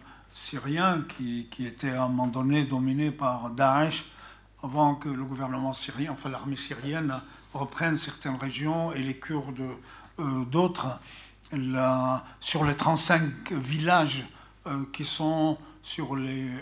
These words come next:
<clears throat> sur, euh, les deux rives du fleuve Khabour, le fleuve qui est un fleuve biblique cité dans la Bible, le Kébar, le, euh, les, la, la,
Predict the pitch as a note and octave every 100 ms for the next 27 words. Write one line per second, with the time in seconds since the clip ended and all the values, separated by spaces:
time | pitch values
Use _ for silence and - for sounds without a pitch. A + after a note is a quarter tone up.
0 | - F3 E2 D#2+ - - - - - -
1 | - - - - C3+ A2+ B2 A#2+ C#3 C#3
2 | C#3 D3+ F3 E3 C#3+ B2+ - D#3 D#3 -
3 | D3 C#3+ E3+ - - - - - - -
4 | - C#3+ - C3+ B2+ B2+ D#3 B2 A#2 B2
5 | B2+ D3 - B2+ - - D#3 B2+ B2+ C#3
6 | E3+ B2 - - - C3+ C#3 C3+ D#3+ -
7 | - - - - C3+ B2 A#2+ - - -
8 | - - D3 C3 C3 C3 B2+ B2 B2+ B2
9 | C3 C3+ C3 B2 A#2+ A#2 G2+ - - -
10 | - C3 A#2 A2 G#2+ G#2+ A2 G#2 A2